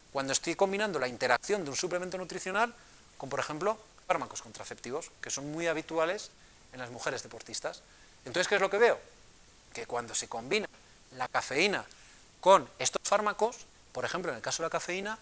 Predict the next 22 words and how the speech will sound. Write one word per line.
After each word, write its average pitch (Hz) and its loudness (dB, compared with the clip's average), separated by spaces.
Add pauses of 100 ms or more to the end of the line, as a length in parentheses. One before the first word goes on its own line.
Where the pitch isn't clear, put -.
(480)
aumenta 156 2
el 208 -2
tiempo 214 -2 (180)
en 175 -8
el 170 -6
que - -6
está - -2
presente 185 -6
en 170 -4
la 123 -6
sangre. 127 -8 (640)
Y 127 -6
esto, 185 2
claro, 202 8 (240)
te 139 -4
invita 139 4
a - 2
pensar 202 2
lo 180 -2
siguiente, - -6
y 123 -4
es, 117 -4